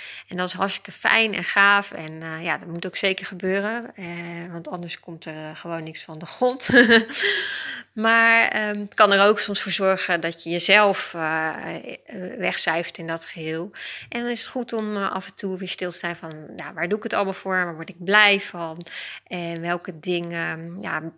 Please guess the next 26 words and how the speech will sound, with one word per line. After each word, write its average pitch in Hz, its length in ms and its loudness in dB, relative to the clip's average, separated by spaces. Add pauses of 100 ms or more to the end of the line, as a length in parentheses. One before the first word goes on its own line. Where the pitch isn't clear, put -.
brengen 185 340 0
mij 170 160 -2
nou, 165 380 -8
eh, 156 120 -8 (200)
eh, 160 200 -12 (140)
plezier? 170 640 -2 (800)
En 175 140 -8
hoe 190 120 -2
breng 175 340 0
ik - 80 -16
dat, - 340 -8
eh, 160 220 -6 (340)
eh, 156 560 -14
weer 160 200 -8 (480)
terug? 208 300 0
Of 165 120 -12
hoe 156 160 -8
zorg 190 220 0
ik 180 60 -12
dat 175 100 -2
ik 170 100 -4
dat 165 140 -6
behoud 170 560 0
in 165 140 -16
mijn 156 120 -14
werk?" 160 380 -10